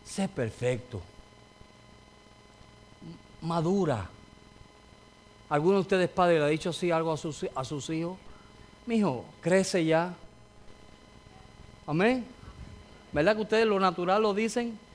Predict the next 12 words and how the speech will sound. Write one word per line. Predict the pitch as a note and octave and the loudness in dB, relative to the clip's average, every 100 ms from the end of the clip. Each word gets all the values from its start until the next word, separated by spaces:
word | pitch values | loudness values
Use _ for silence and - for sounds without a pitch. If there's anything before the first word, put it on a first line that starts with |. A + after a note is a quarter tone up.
| - - | -20 -2
Y | D3 | 2
Dios | C#3+ G3+ | 6 6
está | A3 A3+ A3 | 6 4 4
gritando | G3+ F#3 G#3+ A3 | 4 2 4 4
del | G3 F#3 | 4 2
cielo, | - A3 G#3+ F3+ - - - - - - | 4 4 4 2 -2 -20 -20 -20 -16 -2
"Crece. | A3 A#3+ B3+ - G3+ D3 G#2 - - - - - | 4 6 6 6 4 4 -2 -12 -20 -20 -20 -20
Amén. | - B3+ G#3+ - - - - - - - - - - - | -18 -18 -20 -20 -20 -20 -20 -20 -20 -20 -20 -20 -16 -2
Por | G3 | 0
favor, | F#3 G#3 G#3 A#3+ G#3+ F#3 - - - - - | 4 4 8 8 6 2 -8 -20 -20 -20 -4
crece | - A3 B3+ B3+ B3 G3+ | 6 10 12 10 8 6
ya." | G#3 A#3+ B3+ G#3 | 8 6 6 4